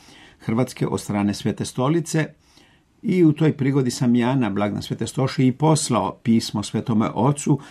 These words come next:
izražavajući zahvalnost, izražavajući oduševljenje svojih sugrađana na tom činu. A u drugom dijelu sam govorio o svojim prvim iskustvima veleposlaničkim, o tome kako su tekli ti prvi dani,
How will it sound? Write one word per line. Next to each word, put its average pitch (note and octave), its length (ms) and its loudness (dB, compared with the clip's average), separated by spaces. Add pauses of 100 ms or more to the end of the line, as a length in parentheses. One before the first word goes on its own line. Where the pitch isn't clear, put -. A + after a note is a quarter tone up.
(140)
izražavajući G#2+ 800 -2
zahvalnost, B2+ 840 -2
izražavajući F#2+ 640 -6
oduševljenje A#2 880 0 (400)
svojih G#2 300 -4
sugrađana C3+ 840 2 (360)
na G#2 200 -2
tom B2 300 0
činu. A#2 480 2 (720)
A A3 220 0
u F3 120 -2
drugom F#3 340 2
dijelu D#3 260 2
sam C3 260 0
govorio B2 640 2 (280)
o F#3 260 -2
svojim A#2 320 -2
prvim C#3+ 300 4
iskustvima B2 760 0 (300)
veleposlaničkim, B2 1040 -2 (840)
o - 280 -2
tome D3 380 2
kako E3+ 300 -4
su B2 140 -10
tekli B2 320 -2
ti B2+ 120 -4
prvi A2+ 280 0
dani, C#3+ 460 0